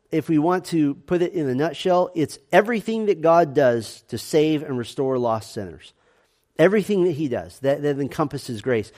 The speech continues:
So could you, uh, put some of the other aspects of soteriology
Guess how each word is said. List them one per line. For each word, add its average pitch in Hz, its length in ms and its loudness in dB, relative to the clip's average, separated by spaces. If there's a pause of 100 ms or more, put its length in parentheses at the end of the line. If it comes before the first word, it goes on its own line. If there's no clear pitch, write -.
(180)
So 175 180 2
could 226 360 -2
you, 185 300 -2 (340)
uh, 151 280 4
put 202 260 4
some 196 180 0
of 175 60 0
the 175 100 4
other 175 140 2
aspects 170 460 0
of 147 100 -2
soteriology 156 840 2